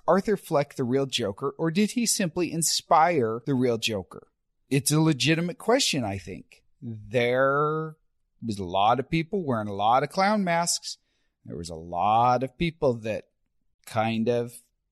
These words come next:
lifted him up as some sort of messiah there in Gotham, which leads me to my next question.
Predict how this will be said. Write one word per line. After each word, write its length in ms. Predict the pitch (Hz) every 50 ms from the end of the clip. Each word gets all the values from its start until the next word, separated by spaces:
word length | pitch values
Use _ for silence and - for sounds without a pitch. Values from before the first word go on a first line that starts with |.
| _ _ _ _ _ -
lifted 580 | 127 120 117 117 131 131 - - 170 156 139 143
him 260 | 165 165 160 156 156
up 220 | 165 175 180 - -
as 160 | - - -
some 200 | - 147 139 147
sort 320 | - - - 170 165 160
of 160 | 165 147 - 151
messiah 840 | 151 147 - - - - 165 165 175 185 180 160 139 127 131 135 - -
there 240 | 113 120 127 135 143
in 140 | 143 143 127
Gotham, 600 | 156 160 165 170 165 - 120 110 107 107 113 - _ _ _ _ _ _ _ _ _
which 400 | - 139 147 175 165 - - 180
leads 260 | 190 196 202 170 202
me 120 | 202 196
to 120 | - - 190
my 160 | 180 180 180
next 300 | 190 247 311 311 - -
question. 720 | - - 151 123 117 - - - 120 135 147 160 80